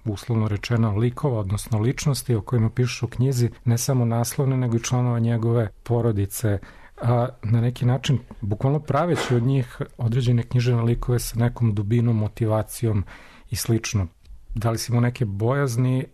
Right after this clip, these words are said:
kada budu čitali, da li će se u tome prepoznati, odnosno da li ćeš ti nešto dodati čega u njihovoj biografiji nije bilo, bu-, bukvalno iz tog individualno psihološkog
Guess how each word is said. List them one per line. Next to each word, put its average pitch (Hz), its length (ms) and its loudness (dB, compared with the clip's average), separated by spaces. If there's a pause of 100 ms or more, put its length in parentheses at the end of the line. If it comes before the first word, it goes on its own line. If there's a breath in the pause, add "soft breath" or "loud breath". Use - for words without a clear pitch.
kada 123 240 -2
budu 123 220 0
čitali, 120 400 0
da 107 100 0
li 120 100 2
će - 100 -8
se - 80 -2
u 117 40 0
tome 127 280 0
prepoznati, 143 840 0
odnosno 131 360 0
da 120 100 0
li 127 100 2
ćeš 123 220 -2
ti 135 100 0
nešto 123 280 0
dodati 127 480 2
čega 120 460 0 (140)
u 113 60 4
njihovoj 117 280 0
biografiji 113 560 0
nije 123 220 4
bilo, 139 380 2 (140)
bu-, 165 180 0
bukvalno 139 360 0
iz - 120 -2
tog 120 240 0 (140)
individualno 123 500 4
psihološkog 120 840 -2